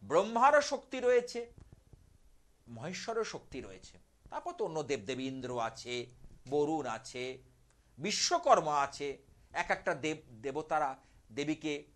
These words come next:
এক একটা অস্ত্র দান করেছিলেন, করে অসুর বিজয় যাত্রায় যেতে পাঠিয়েছিলেন।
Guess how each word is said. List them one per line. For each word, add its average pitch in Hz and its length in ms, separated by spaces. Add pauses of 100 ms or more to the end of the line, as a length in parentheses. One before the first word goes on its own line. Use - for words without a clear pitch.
(420)
এক 165 140
একটা 185 140
অস্ত্র 285 540
দান 233 260
করেছিলেন, 131 600
করে 190 180 (120)
অসুর 320 500
বিজয় 254 400
যাত্রায় 233 460
যেতে 208 240
পাঠিয়েছিলেন। 185 840